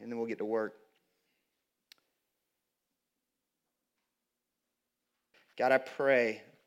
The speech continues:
this morning as we open up your word together that the result of our time in the scriptures would be a growing and abiding in you,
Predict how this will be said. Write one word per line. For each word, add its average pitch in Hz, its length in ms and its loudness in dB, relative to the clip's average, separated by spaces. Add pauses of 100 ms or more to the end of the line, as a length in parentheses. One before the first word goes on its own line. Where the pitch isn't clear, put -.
(140)
this 123 300 -6
morning 117 400 -6
as 107 160 -8
we 110 140 -6
open 123 220 -2
up 123 160 -6
your 120 120 -6
word 113 400 0
together 104 560 -6 (1800)
that 117 160 -2
the 117 80 -6
result 120 480 0
of 113 80 -6
our 107 120 0
time 113 520 -8 (520)
in 135 140 -6
the 123 80 -4
scriptures 107 840 -8 (480)
would 117 200 -8
be 120 380 -4 (760)
a 120 80 -10
growing 120 560 0
and 117 120 -6
abiding 104 680 -2
in 107 160 -10
you, 101 300 -8